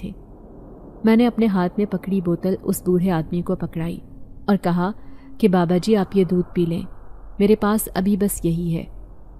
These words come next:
अगर मुझे पता होता कि यहाँ आप लोग ऐसे भूखे हैं तो मैं अपने साथ कोई खाना वगैरह ले आती।"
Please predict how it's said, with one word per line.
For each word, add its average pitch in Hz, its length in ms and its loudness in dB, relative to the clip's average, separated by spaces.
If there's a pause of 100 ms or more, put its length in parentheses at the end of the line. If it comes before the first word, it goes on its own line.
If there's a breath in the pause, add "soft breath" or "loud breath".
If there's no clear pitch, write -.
(160)
अगर 220 160 4
मुझे 220 200 6
पता 208 280 0
होता 220 320 2
कि 214 140 -2
यहाँ 185 360 2
आप 185 200 0
लोग 190 140 2
ऐसे 185 260 0
भूखे 175 360 0
हैं 175 220 2 (480 loud breath)
तो 247 100 6
मैं 233 120 8
अपने 208 300 2
साथ 185 220 0
कोई 214 200 2
खाना 170 360 0
वगैरह 202 360 2
ले 190 160 2
आती।" 185 340 -2